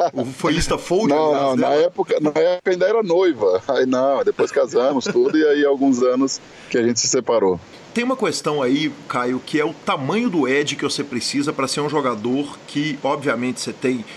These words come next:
Speaker 2: premiações fantásticas e vão poder falar do, do San Emilio e de tudo que você fez, mas, mas pra viver o tanto que você, pra fazer tudo que você fez no live,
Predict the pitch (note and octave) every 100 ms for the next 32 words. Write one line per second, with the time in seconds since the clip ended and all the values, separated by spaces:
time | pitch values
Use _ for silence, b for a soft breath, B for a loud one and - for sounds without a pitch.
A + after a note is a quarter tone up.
0 | - - B2+ B2+ A#2 C#3+ B2+ - A#2 C3
1 | C3 - A#2+ A2 A#2+ A#2+ B2 A#2 A#2 A#2
2 | A#2 A#2 A2+ A2 A2+ A2 C#3 A#2+ G#2+ A2
3 | C#3 B2 A2+ G#2+ - C3 - - A#2+ -
4 | C3 D3+ B B B B - - A#2 A#2
5 | A#2 A#2+ A#2+ A#2+ A#2+ A#2+ A#2+ A#2+ A#2 A2+
6 | - - - - - - B2 B2 A#2+ A#2+
7 | C#3 - - C#3 F3 E3 F#3+ F#2+ A2 A#2
8 | F#2 B B - - C3 - D#3 G3 E3+
9 | - - C3+ - - C#3+ F3 B2 B2+ G3
10 | G3 D3 - B2+ A2+ C3+ B2+ A#2+ A2+ C3
11 | D3 C#3+